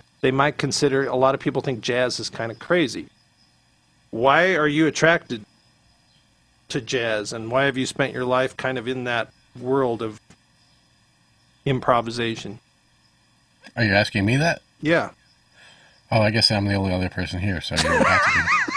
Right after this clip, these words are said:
Speaker 2: <laughs> I guess you must be asking me. Um, you know, I'm not, I'm not really a jazz guy. I'm like a everything kind of guy. I mean, I love pop music. I love so much pop music.
Speaker 1: Yeah.
Speaker 2: Really, really influenced by it.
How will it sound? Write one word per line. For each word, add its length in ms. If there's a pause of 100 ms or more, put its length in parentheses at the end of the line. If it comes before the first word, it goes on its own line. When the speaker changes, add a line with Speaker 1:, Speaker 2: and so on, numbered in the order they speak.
(160)
Speaker 2:
<laughs> 0
I 80
guess 260
you 80
must 260
be 220
asking 380
me. 160 (560)
Um, 560 (100)
you 140
know, 100
I'm 220
not, 300
I'm 140
not 160
really 240
a 60
jazz 320
guy. 320 (160)
I'm 160
like 240
a 440
everything 420
kind 180
of 80
guy. 240 (840)
I 80
mean, 420 (680)
I 120
love 340
pop 220
music. 340
I 60
love 520 (680)
so 680
much 560
pop 220
music. 380 (420)
Speaker 1:
Yeah. 260 (220)
Speaker 2:
Really, 320
really 240
influenced 540
by 140
it. 180